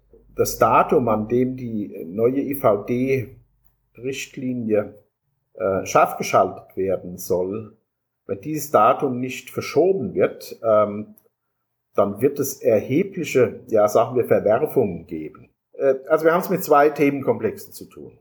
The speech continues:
Zum einen, äh, werden wir als, äh, Labore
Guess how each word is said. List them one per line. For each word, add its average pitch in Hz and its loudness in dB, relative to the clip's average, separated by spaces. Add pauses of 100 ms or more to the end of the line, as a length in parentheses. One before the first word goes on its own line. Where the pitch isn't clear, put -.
(800)
Zum 117 -10
einen, 175 2 (420)
äh, 135 2
werden 131 0
wir 160 0
als, - -8 (240)
äh, 117 -6 (180)
Labore 139 0